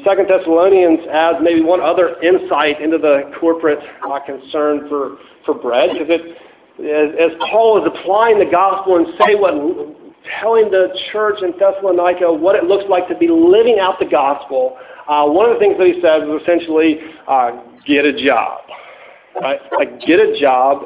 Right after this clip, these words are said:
and work diligently at it and not be dependent on others and even being able to help. Now, uh, you're in college, some of you are working while you're in college, some of you are not, and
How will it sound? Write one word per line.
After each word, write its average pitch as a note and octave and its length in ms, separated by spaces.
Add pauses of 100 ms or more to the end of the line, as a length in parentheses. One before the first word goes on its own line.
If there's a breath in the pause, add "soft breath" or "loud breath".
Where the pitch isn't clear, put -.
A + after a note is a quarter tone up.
and C#3 260
work D3+ 280 (560 loud breath)
diligently D3 680
at C3 240
it A#2 200
and B2+ 120
not C#3 240
be C#3+ 80
dependent D#3+ 480
on C3+ 180
others B2+ 280
and B2+ 80
even C3+ 280
being C3 280
able B2 300
to B2 120
help. A#2 320 (540 loud breath)
Now, - 280 (120)
uh, C3+ 60
you're C#3+ 180
in C3+ 160
college, E3 400
some D#3+ 160
of D#3 100
you D3+ 220
are C3 280
working D3 280
while C#3+ 100
you're C#3 120
in C#3 60
college, C#3+ 280
some D3 100
of C#3 100
you C3+ 220
are B2 280 (200 loud breath)
not, C#3 500 (200)
and B2+ 200